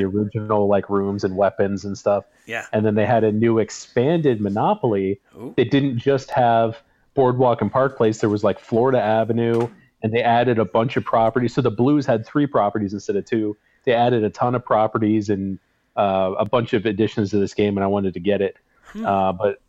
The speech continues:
Speaker 1: uh, it was like I was a child, and my wife told me no. And then I asked if we could play Monopoly, the Monopoly that we already own, and she said yes. And I f-, full well knew that she just meant,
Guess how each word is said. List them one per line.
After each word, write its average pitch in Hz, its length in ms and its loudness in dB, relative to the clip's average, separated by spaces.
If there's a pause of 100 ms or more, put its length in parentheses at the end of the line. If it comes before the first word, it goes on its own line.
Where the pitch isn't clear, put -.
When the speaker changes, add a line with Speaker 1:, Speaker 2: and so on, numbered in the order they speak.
(320)
Speaker 1:
uh, 101 640 2
it 120 60 0
was 117 140 2
like 117 160 0
I 107 40 2
was 98 120 -2
a 98 60 -2
child, 101 340 2
and 95 100 -2
my 101 80 0
wife 98 220 0
told 101 160 -2
me 98 60 -2
no. 98 360 0 (320)
And 101 120 -2
then 101 140 0
I 98 100 2
asked 101 200 0
if 104 120 0
we 101 80 0
could 98 120 -2
play 104 160 2
Monopoly, 98 600 0
the 92 100 -4
Monopoly 98 420 0
that 95 120 0
we 107 140 2
already 123 280 2
own, 104 240 0
and 104 120 -6
she 104 140 -8
said 95 280 -2
yes. 117 420 2 (400)
And 107 140 0
I 107 80 4
f-, - 180 -6 (180)
full 107 220 4
well 104 200 2
knew 104 220 2
that 101 140 2
she - 160 -6
just 98 260 -2
meant, 98 260 0